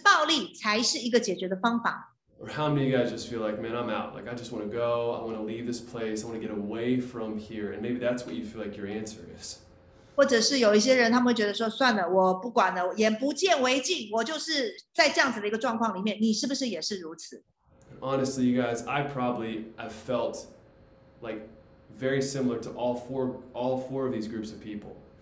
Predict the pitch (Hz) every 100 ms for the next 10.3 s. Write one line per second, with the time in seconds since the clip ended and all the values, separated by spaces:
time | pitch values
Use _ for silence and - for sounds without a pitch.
0 | - - - 247 294 262 302 196 277 262
1 | 233 208 220 196 180 190 190 190 180 196
2 | 226 214 226 220 214 202 185 185 285 294
3 | 294 269 269 - - 262 240 285 247 196
4 | 202 180 175 247 214 202 196 170 - 247
5 | 226 220 254 233 165 - 190 185 185 175
6 | - 196 156 - _ _ _ - 127 127
7 | 135 143 143 - 135 123 120 - 123 -
8 | 131 147 170 - 117 107 139 160 120 123
9 | 120 - 123 117 127 156 127 104 - -
10 | - -